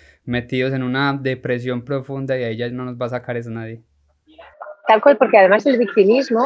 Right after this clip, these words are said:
Speaker 2: o sea, del dolor al victimismo hay un paso, que es el "yo soy dolor". No, yo siento dolor, que no es lo mismo. Yo no soy dolor, yo soy muchas emociones.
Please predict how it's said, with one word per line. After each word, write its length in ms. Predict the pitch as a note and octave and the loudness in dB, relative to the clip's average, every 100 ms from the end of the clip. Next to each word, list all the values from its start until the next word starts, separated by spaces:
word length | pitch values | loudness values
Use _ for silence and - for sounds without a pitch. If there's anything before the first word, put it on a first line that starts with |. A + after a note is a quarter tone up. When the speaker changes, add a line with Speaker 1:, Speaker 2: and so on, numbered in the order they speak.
| C#4+ | 2
Speaker 2:
o 60 | |
sea, 240 | G#3+ F#3 E3 F#3 | 4 4 4 2
del 160 | G3+ F#3+ | 6 8
dolor 280 | G3+ A#3 D#4 | 8 8 8
al 100 | B3 | 6
victimismo 520 | A3+ G#3+ A3+ C4+ C#4 | 2 0 0 2 2
hay 140 | G#3 | 4
un 80 | E3 | 2
paso, 400 | D#3+ D3+ - C3+ - - - _ | 2 0 -2 -14 -16 -20 -20 _
que 100 | A#3 | 2
es 120 | A#3 | 6
el 220 | B3+ D4 D#4+ - _ | 6 4 -2 -12 _
"yo 220 | G#3 B3+ | 2 4
soy 400 | A#3+ - G#3+ F3 | 4 2 4 4
dolor". 300 | D#3 D3 C3+ D#3+ - G#3 | 2 0 0 -4 -4 2
No, 200 | E3 - _ - | 2 0 _ -6
yo 120 | A3+ | -2
siento 480 | B3 - F#3 C3 C#3 | -2 0 0 0 -2
dolor, 220 | C#3 C3+ - - - - - | 0 0 -2 -6 -8 -2 2
que 80 | |
no 80 | F3 | 4
es 80 | D#3 | 4
lo 80 | C#3 | 0
mismo. 260 | C3 - - E3+ | -2 -4 0 4
Yo 80 | |
no 100 | G3 | 6
soy 260 | F3 F3+ C#3+ | 6 4 6
dolor, 280 | C#3 C#3+ - - - | 4 2 0 -8 -2
yo 80 | F3+ | 2
soy 140 | G3 | 6
muchas 360 | E3 F#3+ F#3 G#3 | 8 6 6 2
emociones. 560 | G#3 C3+ D#3+ D#3+ C#3+ | -2 0 2 2 0